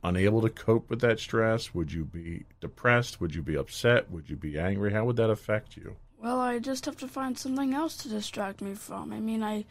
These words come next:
Speaker 2: still play with my toys. I, um, occasionally build Legos whenever I f-, whenever I, um,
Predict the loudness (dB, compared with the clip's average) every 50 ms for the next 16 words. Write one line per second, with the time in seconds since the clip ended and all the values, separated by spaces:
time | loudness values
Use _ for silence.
0 | -16 -20 _ _ _ _ _ _ -6 0 2 2 2 2 2 2 4 4 4 2
1 | 2 0 -2 -2 -2 -4 -6 -6 -6 -4 -4 -2 -2 -2 -2 -4 -6 -6 -6 -6
2 | -6 -4 -4 -6 -6 -4 -4 -4 -2 -2 -2 -4 -4 -6 -8 _ _ _ _ _
3 | _ _ _ -8 -2 2 2 4 4 4 4 2 4 4 2 2 2 2 2 2
4 | 4 2 2 2 2 0 0 -2 -4 -4 -4 -2 -2 -4 -4 -4 -4 -4 -4 -4
5 | -8 -10 -18 -20 -20 -14 -8 -6 -4 -4 -4 -4 -4 -4 -4 -4 -4 -4 -6 -6
6 | -6 -8 -8 -8 -8 -6 -6 -4 -4 -6 -6 -8 -8